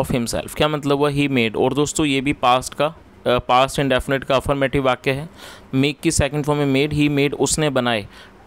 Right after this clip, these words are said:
टेन life-like, life-like मतलब एकदम सजीव, models बनाए of himself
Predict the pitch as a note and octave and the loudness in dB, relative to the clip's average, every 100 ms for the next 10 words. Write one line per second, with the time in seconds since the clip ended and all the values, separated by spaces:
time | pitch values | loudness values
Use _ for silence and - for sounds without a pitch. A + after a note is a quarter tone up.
0 | - D#3 D3 B2 A2+ - C3 C#3+ D#3 - | 2 4 4 2 -6 -2 4 4 2 0
1 | B2 A2+ C#3 D3+ E3 E3+ F3 E3+ D#3+ D#3+ | 0 0 2 2 4 0 2 -2 0 -2
2 | D#3 E3+ - C#3 C3 D3 C3 G2 - - | -2 -2 0 -2 2 0 0 -4 -18 -20
3 | - - - C3+ C#3+ D3+ F3 F3 E3 D#3+ | -20 -18 -4 4 6 8 6 4 2 2
4 | E3 F3 D#3 D#3 D#3 C#3+ D3+ | 0 0 2 4 2 0 0